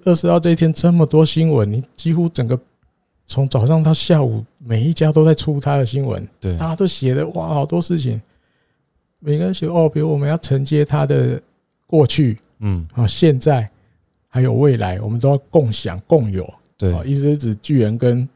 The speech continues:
Speaker 1: 日本火腿球员之间，我们共享。
Speaker 2: 嗯。
Speaker 1: 那种感觉，那处罚也可以共享啊。<laughs> 对，你讲得很好，
Speaker 2: 处罚共享。
Speaker 1: 处罚也共享一下啊。
Speaker 2: 嗯。
Speaker 1: 你就讲好，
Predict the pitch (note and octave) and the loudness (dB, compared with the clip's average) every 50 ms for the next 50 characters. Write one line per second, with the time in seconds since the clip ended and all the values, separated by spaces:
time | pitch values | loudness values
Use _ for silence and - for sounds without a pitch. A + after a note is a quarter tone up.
0 | _ _ _ - C3 A2 G#2 A2+ A#2 A2 G#2 F#2+ A#2 A2 G#2+ G#2+ A#2 A#2 A#2+ A#2+ | _ _ _ -4 -2 0 0 2 2 0 0 0 0 -2 -2 -2 -2 -2 -2 -2
1 | A2 G#2 G2 G2+ G#2 - - _ _ _ _ _ - D3 A#2 G2+ G2 - - - | -2 -4 -4 -6 -8 -10 -14 _ _ _ _ _ -4 -4 -2 -2 -4 -8 -12 -16
2 | - _ _ - A2+ G#2 G2 F2 E2 E2+ _ _ _ _ _ _ _ _ - D3 | -18 _ _ -2 0 0 0 0 -4 -8 _ _ _ _ _ _ _ _ -8 -6
3 | B2 A#2 - G#2+ F#2+ G2+ F#2 - F#2 E2+ - _ _ _ _ _ _ _ _ _ | -6 -6 -6 -6 -8 -8 -8 -8 -10 -10 -12 _ _ _ _ _ _ _ _ _
4 | - F3 - _ _ _ _ _ _ - - A2+ G#2+ G2+ A2+ G#2 A2 B2 B2 A2+ | -10 -10 -10 _ _ _ _ _ _ -8 -6 -4 -4 -2 -2 -2 0 -2 -2 -2
5 | - B2+ A#2 G#2+ - - - - - _ - - - - - - - - - - | -4 -4 -6 -6 -6 -10 -14 -16 -20 _ -10 -4 -2 -2 -2 0 -2 -2 0 2
6 | A3 - - - G3+ - - F3+ C#3+ - - D3+ D#3 F3+ G3+ G3 E3+ D#3 D#3+ F3 | 2 2 4 2 0 0 0 -2 -4 -2 -4 -4 -2 0 2 4 4 4 4 4
7 | C3 G#2+ F#2+ G#2 G#2 G#2 G2+ A2 A2 G2+ F#2 - C#3 C3+ C#3+ C#3+ C#3 C3 E3+ E3 | 2 2 2 2 2 4 2 2 0 -2 0 0 2 2 4 2 2 0 0 -2
8 | C3+ B2 A#2+ A#2+ A#2 C#3 D3 B2 G#2+ - - _ _ _ _ _ _ _ G2 F#2 | -2 -2 -4 -2 -2 -2 -2 -2 -4 -8 -12 _ _ _ _ _ _ _ -10 -8
9 | F2 E2 B2+ D#3+ D#3+ D#3 D3 C#3+ C3+ A2 | -8 -6 -4 -4 0 0 0 2 2 0